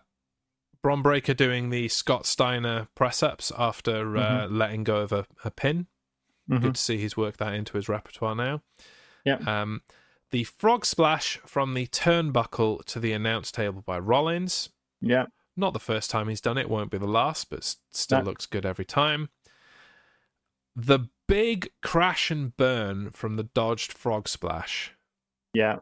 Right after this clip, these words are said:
Speaker 1: It looked dirty.
Speaker 2: Yeah.
Speaker 1: Uh, I'm not sure if this is a pro or a con. It's probably a pro. Bron Breakker is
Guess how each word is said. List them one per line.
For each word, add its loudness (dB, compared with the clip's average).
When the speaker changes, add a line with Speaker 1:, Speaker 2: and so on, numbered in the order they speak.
Speaker 1:
It -4
looked -4
dirty. -6
Speaker 2:
Yeah. 2
Speaker 1:
Uh, -4
I'm -4
not 0
sure 4
if -2
this -2
is -4
a -2
pro 2
or 2
a -2
con. 2
It's -20
probably 0
a -2
pro. 0
Bron 2
Breakker 4
is -2